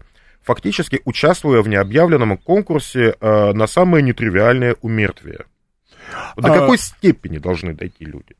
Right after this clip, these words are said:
Speaker 2: э, кстати говоря, я слышал, э, отзыв об этом человека, который и занимался регионом, и повоевать там успел,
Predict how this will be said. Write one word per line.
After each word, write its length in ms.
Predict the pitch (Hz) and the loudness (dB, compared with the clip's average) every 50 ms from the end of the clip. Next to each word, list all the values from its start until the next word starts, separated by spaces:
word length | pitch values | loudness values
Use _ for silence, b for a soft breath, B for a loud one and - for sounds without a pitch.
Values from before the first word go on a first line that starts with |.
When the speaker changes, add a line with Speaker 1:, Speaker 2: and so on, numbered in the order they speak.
| _ - | _ 2
Speaker 2:
э, 240 | 139 127 131 131 120 107 | 4 6 6 6 4 4
кстати 400 | - - - - 147 135 - 123 | 2 0 0 2 2 2 0 -2
говоря, 360 | 123 131 139 147 165 190 202 | 0 2 2 4 4 4 4
я 180 | 185 160 147 131 | 4 2 2 2
слышал, 640 | - - 143 139 131 131 120 - - - - 120 120 | 0 0 0 2 2 2 0 0 -4 -4 -2 0 0
э, 1000 | 120 120 117 117 117 113 113 113 113 117 113 113 113 113 113 110 104 87 82 - | 2 2 2 2 2 2 2 2 2 2 2 2 2 2 2 2 2 0 -2 0
отзыв 680 | - 147 131 127 110 87 104 110 104 104 98 - - | 2 4 4 4 2 0 0 0 2 2 0 0 0
об 260 | 117 110 110 110 110 | 0 0 0 2 2
этом 680 | 113 113 110 107 92 - _ - 110 101 101 104 104 98 | 2 4 4 2 0 -2 _ -2 0 2 2 2 2 0
человека, 680 | - - - 107 107 113 113 110 110 107 113 - 110 98 | 0 0 0 2 2 4 4 4 2 2 0 -2 -6 -2
который 880 | - 113 110 101 - _ - 113 110 104 98 104 104 104 104 104 104 104 | 0 0 0 0 -2 _ 2 2 4 4 4 2 2 4 4 4 4 2
и 160 | - 170 123 | 2 2 2
занимался 640 | 98 101 110 107 104 110 123 151 175 190 - - 190 | 4 4 4 6 6 6 4 4 2 0 0 0 -2
регионом, 560 | 175 180 170 160 170 175 175 175 170 147 127 | -2 0 0 0 0 0 0 0 0 0 0
и 40 | 127 | 0
повоевать 760 | - - 135 123 117 127 123 120 123 120 127 156 185 180 - _ | 2 2 2 2 4 4 4 4 4 4 4 2 2 0 -2 _
там 240 | - 196 185 180 180 | 0 0 0 0 0
успел, 480 | 180 - - - _ - 175 160 160 | -2 -4 -8 -4 _ 2 2 2 0